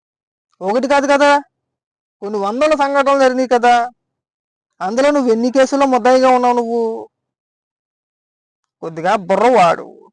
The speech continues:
పెచ్చ పెచ్చ మాటలు మాట్లాడము అక్కడికి వెళ్ళి. ఒక్కొక్కసారి నేను చూస్తా ఉంటే ముఖం మీద కాలు నుంచి ఉమ్మేయాలనిపిస్తుంది. నువ్వేం మాట్లాడతావు, ఎందుకు మాట్లాడతావు, నీకు అర్థం పర్థం లేకుండా మాట్లాడతావు.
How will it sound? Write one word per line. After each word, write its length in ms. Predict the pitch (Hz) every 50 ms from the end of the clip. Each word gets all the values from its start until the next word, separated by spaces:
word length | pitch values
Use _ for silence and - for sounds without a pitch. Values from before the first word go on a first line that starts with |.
| _ _ -
పెచ్చ 200 | 185 180 185 233
పెచ్చ 220 | 226 269 247 269
మాటలు 280 | 240 220 220 220 214 220
మాట్లాడము 460 | 208 180 180 185 208 208 208 202 190
అక్కడికి 320 | 185 175 175 180 - - -
వెళ్ళి. 320 | - - - - - - _ _ _ _ _ _ _ _ _ _ _ _ _ _ _ _ _ _ _ _ _ _ _ 160
ఒక్కొక్కసారి 460 | 180 190 214 208 202 196 233 247 254
నేను 120 | 262 247
చూస్తా 300 | 233 226 233 233 - 254
ఉంటే 160 | 254 254 247
ముఖం 280 | 262 240 214 208 220 226
మీద 100 | 247 247
కాలు 300 | 240 - 208 208 220 233
నుంచి 200 | 240 254 240 247
ఉమ్మేయాలనిపిస్తుంది. 800 | 214 220 240 247 240 220 202 190 185 - _ - - - - - _ _ _ _ _ _ _ _ _ _ _ _ _ _ _ _ _ _ _ _ _ _ _ _ _ _ _ 175
నువ్వేం 340 | 175 175 190 226 247 254
మాట్లాడతావు, 500 | 254 254 247 247 247 240 240 233 254 262
ఎందుకు 220 | 254 226 220 240 254
మాట్లాడతావు, 480 | 254 247 247 240 233 240 240 262 247
నీకు 220 | 226 233 240 247 254
అర్థం 280 | 240 220 202 247 247
పర్థం 260 | 240 240 220 226 240 233
లేకుండా 260 | 233 220 226 233 254
మాట్లాడతావు. 680 | 269 247 233 220 - 180 180 180 - - - - -